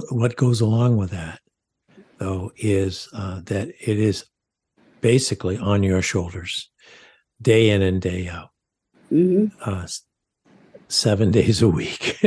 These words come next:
Speaker 1: And I recall from some of my visits with you and when you've come up here and calls from Kate S, uh,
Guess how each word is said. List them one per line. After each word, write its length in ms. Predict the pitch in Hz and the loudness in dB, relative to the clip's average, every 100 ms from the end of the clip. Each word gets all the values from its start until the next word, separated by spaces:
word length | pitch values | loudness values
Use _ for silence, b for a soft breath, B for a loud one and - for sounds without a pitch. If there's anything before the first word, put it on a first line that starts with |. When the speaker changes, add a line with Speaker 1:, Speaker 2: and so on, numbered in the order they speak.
| - - B B B B - | 0 -2 B B B B -2
Speaker 1:
And 220 | 107 104 | 0 2
I 100 | 107 | 2
recall 600 | 107 104 - 107 110 104 | 4 2 2 0 2 0
from 340 | - 98 95 - b b b b b | -2 -2 -2 -6 b b b b b
some 260 | - - 110 | -6 0 2
of 140 | 104 | 4
my 140 | 101 98 | 2 2
visits 520 | 104 104 104 101 - | 4 4 4 0 -2
with 160 | 107 95 | -6 0
you 340 | 101 104 101 | 2 2 0
and 140 | 95 95 | -2 -4
when 140 | 95 | -6
you've 180 | 98 95 | -6 -8
come 220 | 104 101 | -8 -6
up 140 | 98 - | -6 -6
here 360 | 104 101 98 | -4 -2 -2
and 160 | 95 82 _ b b b b _ - | -4 -8 _ b b b b _ -12
calls 320 | 107 104 98 | -4 -4 -4
from 360 | - 98 90 - _ | -4 -4 -6 -12 _
Kate 360 | - 101 107 _ _ _ - | 0 0 0 _ _ _ -6
S, 420 | 110 104 - - _ - - | -2 -2 -4 -8 _ -20 -10
uh, 280 | 101 95 | -6 -6